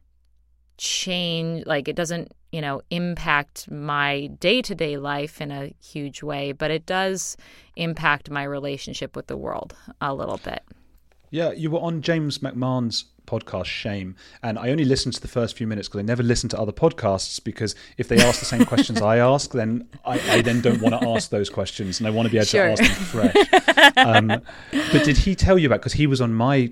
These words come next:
Speaker 2: podcast as well to talk about his O C D, um, and his worst nightmare is that everybody thinks he's a murderer. Did he tell you about that?
Speaker 1: No, he did not tell me that.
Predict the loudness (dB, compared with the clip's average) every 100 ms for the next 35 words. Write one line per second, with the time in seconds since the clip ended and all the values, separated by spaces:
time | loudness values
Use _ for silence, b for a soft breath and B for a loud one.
0 | -4 -6 -6 -6 -6 -6 0 4 4 2
1 | -4 -2 -4 -4 -4 -4 -4 -6 -2 -2
2 | -2 -6 b b b -8 -6 -6 -8 -8
3 | -6 -4 -4 -8 -8 0 2 2 4 4
4 | 4 0 -2 -2 -6 -6 -6 -4 -6 -6
5 | -6 -4 -4 -6 -8 -8 -8 -6 -4 -4
6 | -6 -10 -12 -8 -6 -6 -6 -10 -16 -20
7 | _ _ _ -14 -8 -4 0 2 2 0
8 | -2 0 -2 -2 -4 -6 -6 -4 -2 -4